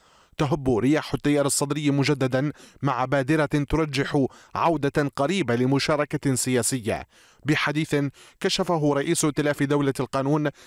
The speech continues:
نور المالكي حول ورود معلومات عن توجهات وعمل للتيار الصدري للمشاركة في الانتخابات،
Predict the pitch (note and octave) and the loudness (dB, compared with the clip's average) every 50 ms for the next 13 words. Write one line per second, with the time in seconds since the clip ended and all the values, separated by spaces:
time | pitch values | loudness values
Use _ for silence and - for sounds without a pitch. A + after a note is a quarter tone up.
0 | - _ _ D3 E3 E3 D#3 D3 C#3+ C#3+ C#3+ C3 A#2 A2+ - - B2+ A#2+ A2+ - | -20 _ _ 0 2 4 4 2 2 2 2 2 0 -2 -4 -4 -4 -4 -4 -8
1 | - - - _ - - E3+ D#3 C#3+ C#3+ D3 D3+ D#3+ D#3+ D3+ C#3+ C#3 C#3 B2+ B2+ | -16 -20 -20 _ -4 -4 0 2 2 2 4 4 4 4 4 4 2 2 2 0
2 | C#3+ C#3+ C#3+ C3 - - C#3 C3 A#2 C3+ C#3 - D3 C#3+ C#3+ B2 A2+ C3+ B2+ D3+ | 0 0 0 0 0 0 -2 0 0 -2 -2 -2 -2 -2 0 0 0 0 0 0
3 | C#3+ - - C#3+ C#3+ C#3 - _ _ _ _ _ _ A#2+ C3+ A#2+ A#2+ C#3+ D#3 D3 | -2 0 0 0 0 -2 -6 _ _ _ _ _ _ -2 -2 0 0 0 0 2
4 | C3+ C3 C3 C3 B2+ C3+ - - D3+ C#3+ C#3+ C#3+ C3 C3 - - D#3 C#3 C3 C#3 | 2 2 2 2 0 -2 0 0 0 2 2 2 2 2 0 0 0 0 0 0
5 | D3 D3 C3+ - - - - _ D#3+ E3 E3 E3 E3 D#3 - E3+ D3+ D3 D3 - | 0 -2 -2 -8 -16 -20 -6 _ 0 0 2 2 0 0 0 0 0 0 0 -2
6 | D#3+ - - D3 C#3+ D3 C#3 C#3+ C#3 - C3+ - - C#3 C3+ C#3 D3 D3+ - | -2 -2 0 0 2 2 2 0 0 -2 -2 -2 0 0 2 2 0 0 -4